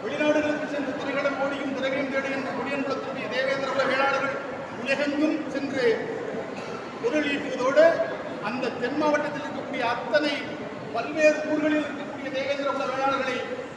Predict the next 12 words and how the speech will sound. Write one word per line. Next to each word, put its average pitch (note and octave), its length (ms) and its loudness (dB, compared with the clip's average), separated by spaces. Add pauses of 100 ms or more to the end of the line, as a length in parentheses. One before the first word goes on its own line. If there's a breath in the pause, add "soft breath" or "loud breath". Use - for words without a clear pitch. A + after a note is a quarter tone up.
(1120)
வேலைக்கு D#4 400 8
எடுத்து - 280 -4
வெளிநாட்டுக்கு C4+ 500 -2
அனுப்பி A#3 280 -4 (200)
பொருளாதாரத்தில் D#4+ 640 8
இந்த A3+ 180 -2
சமூகத்தை B3+ 400 -2 (140)
வளர்த்திருக்கிறார்கள் C4 760 -2
என்கிற G#3+ 200 0 (500)
ஒற்றை D4+ 240 0 (100)
காரணத்திற்காக B3 640 0 (920)
மூன்று C#4 300 -2